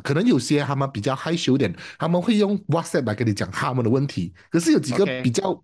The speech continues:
Speaker 1: aggressive 一点，他们马上打给你，“诶，Ryan，我面对这个问题。”我会觉得，“诶，怎么，怎么这种，这个是不要马上打给我，你们面对这个问题。”因为有时候 WhatsApp 我们是没，没有一直看的嘛，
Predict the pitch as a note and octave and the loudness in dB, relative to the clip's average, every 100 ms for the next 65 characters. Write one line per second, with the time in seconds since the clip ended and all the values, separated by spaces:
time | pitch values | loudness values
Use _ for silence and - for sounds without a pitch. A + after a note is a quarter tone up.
0 | _ - C3 C3+ E3+ F#3 F#3+ D3 A2+ C#3 | _ -6 -2 -2 0 0 0 -2 0 0
1 | G3 - C3 F3 E3 C#3 - G#3+ C#3+ F3 | -2 -4 -4 -2 -2 -2 0 2 2 2
2 | D#3 G2+ A#2+ C#3 C3 C#3+ A#2+ A#2 F2 - | 2 2 2 0 0 0 0 -4 -8 -10
3 | - - - - _ - D3 D4 G#3 C#3 | -16 -20 -20 -20 _ 0 2 4 2 2
4 | E3+ B3 G#3 G3+ A3 G#3+ A3 A3 G#3+ E3 | 2 2 2 4 4 2 2 2 2 2
5 | G#2+ F#2 F3+ F3 G3 - _ _ - - | 0 -2 -2 0 0 0 _ _ -10 0
6 | A3+ F#3 A3+ A3 A#2 G#2+ E3 A2 A#2 A2 | 0 2 2 2 2 -2 -2 0 2 2
7 | G#2 B2+ D3 C#3 C#3+ B2+ G#2+ G2+ F3 G#3 | 4 4 2 2 2 2 0 2 4 6
8 | A#2+ C3+ B2+ C#3 D#3+ G#2 F#2 A2 C#3 C#3 | 4 4 2 2 -2 -2 -2 -2 0 -4
9 | - _ _ C3+ B2+ F#2+ - _ - D3 | -4 _ _ -2 0 -2 -8 _ -2 -2
10 | - - A2+ F#2+ | -2 -4 -2 -4